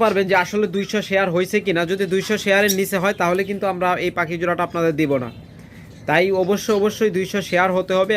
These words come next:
এবং দুইশো কমেন্টও হতে হবে। হয়তো অনেকে ভাবতেছেন যে আমার ফ্রি নেওয়া দরকার নেই, কিন্তু আরেকজনের নে-, <clears throat> নেক সেটা আপনি চান মনে প্রাণে, যদি আপনি চান যে আরেকজনের জোড়াটা নেক, তাহলেও আপনি শেয়ার করে দিবেন এবং একটা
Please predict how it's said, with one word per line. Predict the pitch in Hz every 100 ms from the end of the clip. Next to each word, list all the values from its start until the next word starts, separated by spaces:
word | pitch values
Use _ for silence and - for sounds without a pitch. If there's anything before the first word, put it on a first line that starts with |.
| 190
এবং | 175 165
দুইশো | 160 185 -
কমেন্টও | 185 185 185 156
হতে | 147
হবে। | 131 127
হয়তো | 147 175 190
অনেকে | 196 208
ভাবতেছেন | 180 - 190 202 185
যে | 175
আমার | 170 170
ফ্রি | 160 170 170
নেওয়া | 175 165
দরকার | 165 165 160
নেই, | 185 294 - - - - - -
কিন্তু | 170 170 -
আরেকজনের | 185 190 170 196 196
নে-, | 196 - - 214
<clears throat> | 208 185 165
নেক | 190 196
সেটা | 185 196
আপনি | 185 190 180
চান | 165 208 - - - -
মনে | 165 165
প্রাণে, | 175 175 175
যদি | 180
আপনি | 175 185 165
চান | 185
যে | 185 180
আরেকজনের | 180 185 185
জোড়াটা | 170 175 175 165
নেক, | -
তাহলেও | 175 190 208
আপনি | 196 190
শেয়ার | 170 175 170
করে | 185 165
দিবেন | 151 185 208
এবং | 160 160
একটা | -